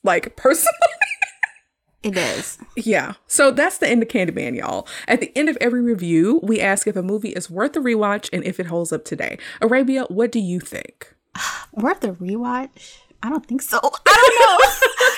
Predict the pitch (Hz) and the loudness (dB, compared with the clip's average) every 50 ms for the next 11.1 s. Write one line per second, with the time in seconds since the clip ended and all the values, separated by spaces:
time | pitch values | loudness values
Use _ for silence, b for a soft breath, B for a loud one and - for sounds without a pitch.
0 | - - 392 480 - 523 523 440 - 403 392 349 359 320 240 202 190 - - 233 | -2 -2 -2 -2 0 0 0 0 2 2 0 2 2 0 -2 -2 -6 -4 -2 2
1 | 285 359 359 330 285 262 277 269 285 285 277 - - - 311 285 269 247 233 220 | 4 4 4 4 4 2 0 0 -2 -4 -4 -6 -8 -6 -2 -2 -2 0 0 -2
2 | 220 220 - 185 208 - - - - - 233 240 269 277 277 277 285 277 285 294 | -2 -2 -8 -10 -8 -8 -8 -10 -8 -6 -2 -2 -2 -2 -2 -4 -6 -6 -6 -8
3 | 294 - - - 208 190 180 185 190 196 208 214 - 220 202 - 226 247 285 294 | -8 -10 -10 -10 -10 -10 -8 -10 -8 -8 -8 -6 -4 -4 -2 0 2 0 2 0
4 | 294 277 254 233 226 - - - 208 185 185 196 180 165 170 - - 202 185 175 | 0 0 0 0 0 -2 -4 -6 -6 -4 -4 -6 -8 -8 -8 -8 -8 -8 -6 -6
5 | 175 - - - 139 - - 165 175 190 190 175 165 147 - - - 175 175 175 | -8 -10 -10 -12 -12 -10 -8 -8 -8 -6 -6 -6 -6 -6 -6 -4 -4 -2 -2 -2
6 | 175 165 165 156 175 - - - - _ - 185 196 208 196 170 165 - - - | -2 -2 -4 -4 -6 -8 -12 -14 -14 _ -2 0 2 2 2 0 -2 -6 -10 -12
7 | - B B B B 208 220 233 262 302 330 320 294 - - - 185 190 214 247 | -12 B B B B 0 2 4 4 4 4 2 0 -2 -2 0 0 2 2 2
8 | 262 247 269 277 269 262 - 220 226 240 254 233 247 247 - - 226 208 190 - | 0 0 2 2 2 2 2 0 0 0 2 2 2 0 0 0 0 0 0 -2
9 | - - _ _ _ - 202 208 196 202 208 208 233 247 254 247 240 233 - - | -4 -10 _ _ _ -8 -6 -4 -2 0 0 2 2 2 4 2 2 2 0 -2
10 | - 220 214 - - - 226 196 190 226 262 277 330 320 - - - - - - | -4 -4 -4 -4 -4 2 4 4 6 6 6 4 4 2 0 -2 -2 0 0 0
11 | - - | -2 -4